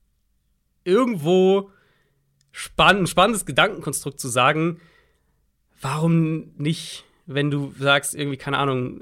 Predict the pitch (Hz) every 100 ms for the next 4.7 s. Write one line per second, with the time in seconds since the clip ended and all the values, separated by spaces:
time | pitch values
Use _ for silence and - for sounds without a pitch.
0 | - 139 139 143 131 139 135 135 151 151
1 | 131 135 - 127 131 135 143 135 139 -
2 | - - _ - 127 123 123 123 - _
3 | _ 139 139 135 143 - 135 131 131 127
4 | 131 123 127 127 127 127